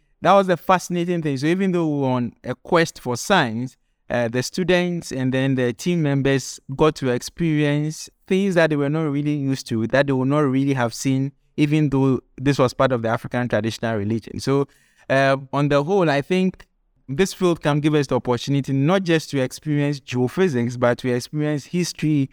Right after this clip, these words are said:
to experience, uh, uh, the African traditional religion, and then to experience just science communication, uh, on a different level.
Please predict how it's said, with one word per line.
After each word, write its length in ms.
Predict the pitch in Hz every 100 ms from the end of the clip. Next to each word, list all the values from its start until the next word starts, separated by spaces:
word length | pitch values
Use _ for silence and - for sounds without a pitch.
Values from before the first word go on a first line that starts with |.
| _ _ -
to 140 | 135
experience, 720 | 123 - 147 147 151 131 - - _ -
uh, 20 |
uh, 680 | 127 123 123 123 120 117 113
the 200 | 120 120
African 460 | 143 156 147 151 151
traditional 520 | 131 127 131 143 139
religion, 600 | 127 127 131 127 127 127 - _ _
and 180 | 117 120
then 200 | 123 127
to 140 | 120 123
experience 720 | 120 - 151 143 139 139 131
just 260 | 123 165 -
science 260 | 156 151
communication, 920 | - 131 117 117 - 127 - 127 131 - _ -
uh, 120 | 113
on 160 | 120 117
a 60 |
different 400 | 120 127 - 120
level. 380 | 117 107 87 85